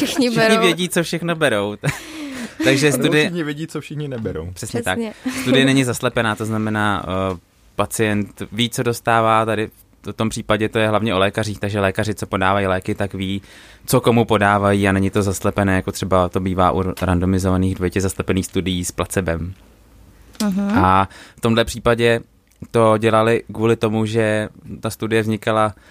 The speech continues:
Speaker 2: uprostřed té epidemie v Číně, přímo v tom cen-, epicentru, kde úplně nebylo asi čas a prostor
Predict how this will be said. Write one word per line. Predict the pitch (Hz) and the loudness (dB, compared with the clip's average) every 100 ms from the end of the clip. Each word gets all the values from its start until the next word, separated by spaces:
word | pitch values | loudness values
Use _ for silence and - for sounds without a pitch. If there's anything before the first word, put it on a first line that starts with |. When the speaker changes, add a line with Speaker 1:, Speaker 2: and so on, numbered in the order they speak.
| _ - | _ -6
Speaker 2:
uprostřed | 131 127 117 - 120 117 - | 0 2 0 0 0 0 -6
té | 117 113 110 | 0 2 0
epidemie | - - 120 113 113 110 110 | -2 0 2 2 2 0 -2
v | |
Číně, | - 113 107 107 104 | -4 -4 -2 -2 -4
přímo | - 107 107 | -6 -4 -4
v | - | -4
tom | 107 104 | -4 -4
cen-, | - 110 113 104 | 0 0 0 -4
epicentru, | - 127 120 113 - 110 110 - - - _ | -2 -2 0 -2 0 0 -2 -10 -20 -20 _
kde | - 113 113 | -8 0 2
úplně | 107 123 117 110 | 2 2 2 2
nebylo | 107 107 | 0 0
asi | 107 104 113 | 0 0 -4
čas | - 113 104 - - | -2 -2 -2 -8 -8
a | - | -8
prostor | 107 113 - - 117 113 113 | -2 -2 -2 0 2 2 0